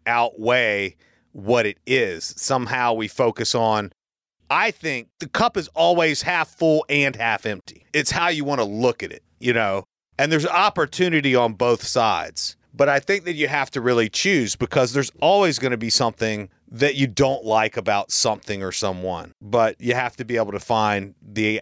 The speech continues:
aspects that you do like and that you do appreciate. And the truth is, I think when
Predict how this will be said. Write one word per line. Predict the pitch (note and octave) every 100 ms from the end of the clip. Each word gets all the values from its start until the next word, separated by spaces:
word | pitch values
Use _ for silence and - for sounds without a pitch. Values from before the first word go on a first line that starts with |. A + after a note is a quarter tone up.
| -
aspects | G#2 G2+ - G#2 -
that | A2+ -
you | G#2+
do | F2+ B2+
like | E3 E2 -
and | F#2+
that | F#2+ -
you | F2+
do | G#2+ C#3
appreciate. | - F#2+ - G2+ G2
And | A2
the | G#2+
truth | D3+ E3+ -
is, | E3+ G#3 - -
I | G2 A#2+
think | - F#3 F3 _ _
when | G2+ A2+